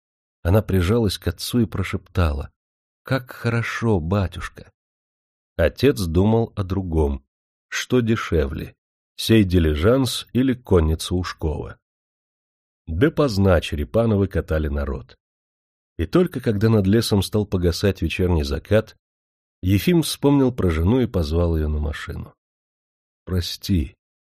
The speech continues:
огорченно проговорил он, "сколько трепета на сердце было".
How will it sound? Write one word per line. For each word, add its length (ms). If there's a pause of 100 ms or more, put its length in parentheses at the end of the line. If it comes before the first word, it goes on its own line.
(160)
огорченно 640
проговорил 560
он, 260 (560)
"сколько 580 (140)
трепета 500
на 140
сердце 400
было". 380